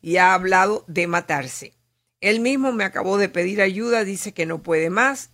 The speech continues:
hace muchísimas cosas incorrectas. No tiene Medicaid ni ningún tipo de seguro médico. Tengo miedo de que se haga daño. Me ha pedido a gritos que le ayude.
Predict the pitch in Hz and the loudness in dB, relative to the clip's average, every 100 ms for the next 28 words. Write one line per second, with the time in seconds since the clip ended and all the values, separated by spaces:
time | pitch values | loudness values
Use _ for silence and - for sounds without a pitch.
0 | - 170 160 180 160 147 247 202 240 185 | -12 -10 -8 -10 -10 -10 -12 -6 -6 -6
1 | - 185 170 175 170 147 156 143 143 147 | -6 -8 -6 -8 -10 -10 -10 -8 -10 -10
2 | 143 131 _ _ _ - 165 220 226 220 | -18 -18 _ _ _ -6 0 0 0 -2
3 | 208 208 208 170 160 - 127 - _ _ | -2 -2 -4 -6 -8 -8 -10 -10 _ _
4 | _ 190 196 185 180 220 - 214 214 202 | _ -4 -2 -2 -2 -6 -8 -10 -6 -6
5 | 175 - 170 175 190 175 156 151 - - | -6 -6 -4 -4 -4 -4 -4 -6 -12 -20
6 | _ _ _ 202 220 208 190 196 226 262 | _ _ _ -4 -4 -2 -4 0 0 0
7 | 233 185 156 143 - 160 170 156 143 135 | -2 -6 -10 -10 -8 -6 -6 -6 -6 -10
8 | - - 170 180 202 185 208 185 156 185 | -18 -18 -8 -8 -6 -6 -4 -2 -2 -4
9 | 269 - 180 - - - 160 151 151 147 | -6 -6 -14 -16 -12 -8 -6 -6 -8 -14
10 | - | -20